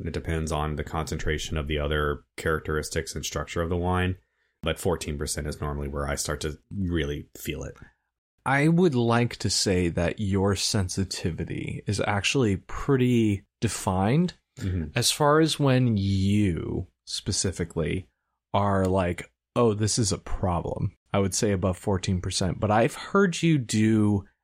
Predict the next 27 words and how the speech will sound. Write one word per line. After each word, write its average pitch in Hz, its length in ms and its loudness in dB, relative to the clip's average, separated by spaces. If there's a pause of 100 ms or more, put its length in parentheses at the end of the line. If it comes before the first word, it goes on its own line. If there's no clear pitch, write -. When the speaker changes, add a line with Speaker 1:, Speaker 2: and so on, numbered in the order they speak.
(120)
Speaker 2:
estimations 110 1120 2
that 110 180 2
were - 240 0
accurate 160 600 2 (300)
Speaker 1:
<laughs> - 260 0
Speaker 2:
above 117 480 2
twelve - 500 0
percent. - 680 -6
Speaker 1:
Yeah. 76 320 -2 (560)
Yeah, 143 180 4
I 151 80 2
mean, 160 120 0
you 233 80 4
can 196 300 2
learn 117 320 4
to 104 100 -4
detect - 720 -4 (140)
the 90 180 0
varying 80 480 0
levels. 73 540 -6
Um, 85 380 0 (100)
s-, 104 200 -4
for 127 200 2
me, 120 400 4
detecting 104 440 0
the 90 60 -2
burn 85 640 -2